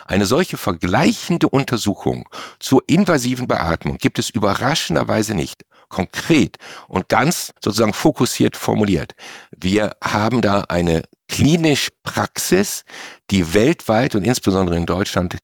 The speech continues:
tagtäglich hundert- oder gar tausendfach geübt wird, die aber durch eine wirklich, wie sich das hört, wissenschaftliche, vergleichende Untersuchung überhaupt nicht gestützt wird. Und deshalb sagen wir, abgeleitet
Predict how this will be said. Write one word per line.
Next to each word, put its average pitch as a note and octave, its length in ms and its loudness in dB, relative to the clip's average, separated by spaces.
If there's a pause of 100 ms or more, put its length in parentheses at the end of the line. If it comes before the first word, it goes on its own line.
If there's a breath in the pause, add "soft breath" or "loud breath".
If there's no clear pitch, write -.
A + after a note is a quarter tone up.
tagtäglich - 1200 0
hundert- F#3+ 360 2
oder - 200 -2
gar - 160 -2 (100)
tausendfach F3 800 0
geübt - 400 -2
wird, D#2 220 0 (520 loud breath)
die D#3+ 220 2
aber A#2 320 2
durch G2 320 0
eine F2+ 320 2
wirklich, A#2+ 400 0
wie G#2+ 60 -4
sich F#2 160 -8
das - 180 -4
hört, F2+ 220 -6
wissenschaftliche, B2 800 0
vergleichende G#2+ 720 0
Untersuchung E2 640 -2 (320 loud breath)
überhaupt G2 580 0
nicht G#2 300 -4 (120)
gestützt - 540 -2
wird. - 240 -10 (440 loud breath)
Und - 160 -4
deshalb D#3+ 500 2 (260)
sagen D#2 400 -2
wir, G#2 400 0
abgeleitet D2 840 0